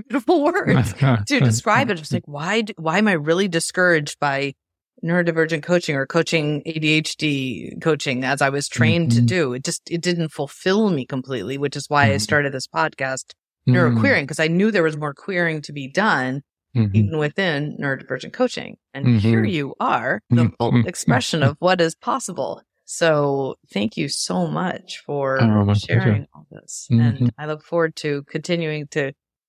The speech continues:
Speaker 1: to connect. And I could <laughs> probably have you on every weekend and be
Speaker 2: <laughs>
Speaker 1: fascinated by, by something you say. So yeah, 'cause I, I, I would love to continue the conversation. So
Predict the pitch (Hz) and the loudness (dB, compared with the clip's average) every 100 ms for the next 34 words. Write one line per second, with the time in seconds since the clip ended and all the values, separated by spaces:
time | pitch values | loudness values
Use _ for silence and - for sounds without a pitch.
0 | _ - 165 160 156 151 185 233 - - | _ -6 -4 -2 0 2 2 0 -4 0
1 | 151 139 135 - _ _ _ _ _ _ | 2 2 -2 -6 _ _ _ _ _ _
2 | - 165 165 160 202 254 208 311 311 262 | -10 -6 -6 -4 -2 -2 0 0 2 0
3 | 262 214 240 240 220 - 247 220 190 185 | -2 -4 -2 -2 0 0 0 2 2 2
4 | 311 226 160 156 _ - - 131 - 208 | 0 -2 -4 -6 _ 0 2 2 2 0
5 | 277 226 147 127 185 180 143 170 175 135 | -2 -2 0 2 0 2 2 2 0 0
6 | 110 208 208 254 226 226 220 262 202 185 | -2 -2 0 0 2 2 2 2 0 0
7 | - 208 185 208 240 269 196 196 185 - | 0 0 0 0 2 0 0 0 0 0
8 | - 185 175 - 180 185 185 190 202 180 | 0 2 2 0 0 0 -2 -4 -6 -6
9 | 170 160 - 143 143 147 143 151 - - | -6 -8 -10 -12 -12 -12 -12 -12 -14 -16
10 | - - 180 | -16 -18 -18